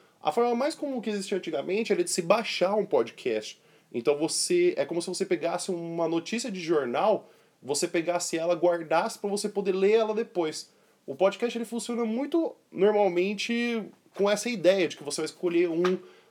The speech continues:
você não precisa ouvir todos os anteriores pra você poder estar ouvindo esse que tá agora. Inclusive esse que a gente faz de redação, você não precisa ouvir todos os outros. Se aparecer algum título que te achou, que ficou bem interessante, que nem,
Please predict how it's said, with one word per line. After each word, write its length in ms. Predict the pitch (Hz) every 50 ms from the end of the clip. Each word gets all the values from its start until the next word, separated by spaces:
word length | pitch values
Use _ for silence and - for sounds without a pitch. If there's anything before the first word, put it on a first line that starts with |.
| _
você 120 | - - 160
não 100 | 165 160
precisa 520 | - - - 156 151 160 170 160 151 - - _
ouvir 440 | 151 160 160 143 151 175 175 - _ -
todos 380 | 185 175 196 196 190 180 156
os 60 | 139 180
anteriores 600 | 175 170 175 180 170 165 156 156 165 170 160 143
pra 140 | - 147 139
você 160 | 139 139 147
poder 560 | 139 - 147 143 131 131 143 147 143 139 139 - _ _ _ _
estar 180 | - - 147
ouvindo 340 | 147 147 135 127 147 147 147
esse 220 | 139 147 160 151 -
que 60 | -
tá 100 | - 127
agora. 480 | 123 123 135 143 151 156 160 170 - - -
Inclusive 500 | 143 139 151 165 147 156 185 170 190 175
esse 320 | 180 196 233 277 - -
que 80 | - 190
a 40 |
gente 160 | 160 151 147 -
faz 200 | - 143 131 123
de 80 | 120
redação, 680 | 120 139 - 120 117 - - - 170 180 208 208 - - - _ _ _ _
você 160 | - 127 131 160
não 120 | 170 170
precisa 260 | - 180 - 185 208
ouvir 200 | 202 196 214 208
todos 260 | 208 214 196 185 190
os 160 | 214 226 202 185
outros. 400 | 202 196 190 190 - - - _ _ _ _ _ _ _
Se 160 | - - 170 170 180 180
aparecer 400 | - 165 170 196 185 196 190 -
algum 260 | 208 208 196 202 214 196
título 340 | - - 196 196 170 165
que 140 | 165 - 160
te 100 | - -
achou, 200 | 160 151 - -
que 120 | - - -
ficou 200 | - - 156 147
bem 120 | 151 156
interessante, 720 | 147 - 143 131 123 113 - - 143 165 208 220 190 -
que 80 | - 147
nem, 220 | 143 131 123 -